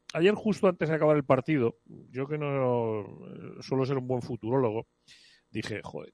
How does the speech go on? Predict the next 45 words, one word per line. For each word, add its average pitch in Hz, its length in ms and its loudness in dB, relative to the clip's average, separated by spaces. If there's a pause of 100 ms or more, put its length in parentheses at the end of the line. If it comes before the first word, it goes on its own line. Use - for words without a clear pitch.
(160)
esto 160 500 -2
si - 200 -8
acaba 156 340 4
así, 165 500 -6
madre 135 280 -6
mía, 113 220 -2
con 104 160 -2
la 113 100 -2
cantidad 123 380 0
de 170 60 0
amigos 160 360 -2
que 139 80 -6
tiene 143 200 -6
Luis 131 200 -8
Enrique 120 320 -8
por 120 160 -4
ahí, 135 100 -2 (760)
eh, 107 680 2 (500)
no 147 100 -10
sé - 160 -4
yo 151 80 2
lo 139 100 4
que 123 100 0
va 123 120 4
a 117 40 2
acabar. 107 640 0 (180)
Aquí 135 180 -8
es 135 80 -6
que 123 160 -4
si 117 160 -10
se - 100 -4
ha 131 60 -2
pinchado 120 340 -4
el 113 60 -4
globo, 131 380 4
que 113 120 -8
si 113 100 -16
no 110 80 -12
sé 110 140 -12
qué". 131 180 -6
Bueno, 147 160 -8
el 139 60 -14
caso 165 180 -4
es 151 80 -10
que 151 200 -4